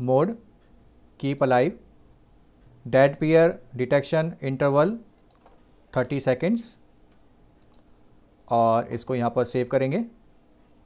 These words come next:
कैंसिल।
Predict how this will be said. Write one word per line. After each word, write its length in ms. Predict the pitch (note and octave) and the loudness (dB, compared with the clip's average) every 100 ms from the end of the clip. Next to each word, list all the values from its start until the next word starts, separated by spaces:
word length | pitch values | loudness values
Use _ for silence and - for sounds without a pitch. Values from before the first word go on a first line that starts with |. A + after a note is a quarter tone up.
| _ _ _ _ _ _ _ _ - _ _ _ _ _ _ - - - - - - - - - _ _ _ _ _ - | _ _ _ _ _ _ _ _ -20 _ _ _ _ _ _ -20 -20 -20 -20 -20 -20 -20 -20 -20 _ _ _ _ _ -6
कैंसिल। 360 | A#2+ A#2 F#3 | -4 -2 -4